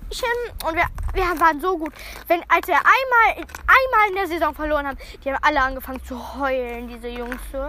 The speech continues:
Also nicht alle, aber ein paar. Wieso? Kann mir das mal einer erklären? Irgend-, hat irgendjemand einen großen Bruder, den, den er mal fragen kann? Oder kann mir, können mir meine,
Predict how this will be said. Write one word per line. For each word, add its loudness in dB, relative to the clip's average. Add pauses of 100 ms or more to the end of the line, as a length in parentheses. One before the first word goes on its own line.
(100)
Also -6
nicht -10
alle, -2
aber -6 (560)
ein -10
paar. 2 (1400)
Wieso? 8 (100)
Kann 2
mir -6
das -8
mal -2
einer -2
erklären? 4
Irgend-, -4
hat 6
irgendjemand 4
einen 0
großen 0
Bruder, 0 (120)
den, -2
den 4
er 2
mal -2
fragen 0
kann? -2
Oder 8
kann -2
mir, -2
können 0
mir -4
meine, -2